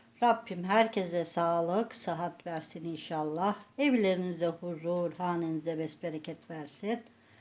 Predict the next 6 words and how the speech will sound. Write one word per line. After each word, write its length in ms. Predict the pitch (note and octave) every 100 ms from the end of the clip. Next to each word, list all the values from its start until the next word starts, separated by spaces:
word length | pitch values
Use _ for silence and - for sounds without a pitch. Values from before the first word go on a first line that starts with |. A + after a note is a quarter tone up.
| - - - - -
Evet 360 | F#4 D4+ B3 G#3
hanımlar. 640 | G3 F3 E3+ D#3+ E3 - - _ _ _ _ _ - - - - - - - - _ _ _
Güzel 440 | E4 D4 C#4 A#3+
bir 140 | G3+ G3+
modelle 640 | G3+ F#3+ F#3+ F3+ F3 G3
sizlerleyim. 880 | G3+ G3 F3 F#3+ F3+ E3+ E3 E3+